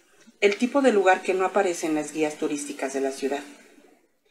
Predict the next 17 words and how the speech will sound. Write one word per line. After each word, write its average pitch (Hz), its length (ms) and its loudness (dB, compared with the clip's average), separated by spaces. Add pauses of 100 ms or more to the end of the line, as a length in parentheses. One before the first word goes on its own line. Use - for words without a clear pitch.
(240)
Confirmó 254 520 4
todas 339 340 0
las 302 160 0
reservas 175 480 0
con 165 160 -4
las 160 140 -4
tarjetas 196 480 -6
de - 100 -4
crédito 151 420 -4
de 175 100 -4
Frederick 147 520 -4
Lazarus, 165 380 -4 (800)
excepto 285 440 0
en 294 100 2
el 214 140 0
último 147 400 -2
hotel. 143 340 -6